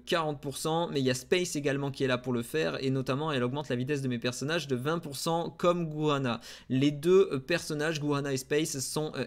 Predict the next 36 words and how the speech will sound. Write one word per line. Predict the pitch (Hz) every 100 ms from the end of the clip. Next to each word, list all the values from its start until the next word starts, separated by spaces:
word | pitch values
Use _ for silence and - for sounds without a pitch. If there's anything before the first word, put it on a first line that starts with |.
| -
excellentes | 175 - 151 135 139 147 139 139 131
pour | 165 165
ce | - 147
boss. | 127 113 - - - - -
Euh, | 117 113
j'ai | 131 220
Nidrold | 226 226 185 196 196 190 160 143
qui | - 190 180
combote | 185 175 156
bien | 175 208
avec | 165 156
Mutu, | 156 139 - 202 196
étant | 165
donné | 147 151 156
que | 143
Mutu | 147 160 175
lui | 160
donne | 147 143
la | 131 127 170
hausse | 165
d'attaque | 151 135 143 135
de |
quarante | 131 135 131 131
pour | 127
cent. | - 156 170
Nidrold, | 151 135 135 143
il | 127 123
applique | 117 123 -
pas | 170
mal | 160 147
de | 143
bleed | 135 143 147 139 -
à | 147
lui | 147
tout | 139
seul. | 131 147 160 156